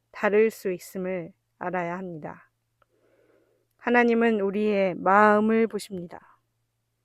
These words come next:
모든 폐부를 샅샅이 살피십니다. 예레미야 십칠 장 구 절로 십일 절 말씀입니다.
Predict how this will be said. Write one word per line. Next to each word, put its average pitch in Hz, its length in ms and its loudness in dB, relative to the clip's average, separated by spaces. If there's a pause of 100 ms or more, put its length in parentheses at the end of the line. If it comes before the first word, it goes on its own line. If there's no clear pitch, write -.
(140)
모든 220 460 4
폐부를 220 680 2 (420)
샅샅이 226 800 -4 (360)
살피십니다. 196 840 -10 (1800)
예레미야 214 540 4
십칠 247 480 -2
장 190 320 0
구 214 180 -6
절로 214 380 6
십일 240 380 0
절 233 200 4
말씀입니다. 175 880 -4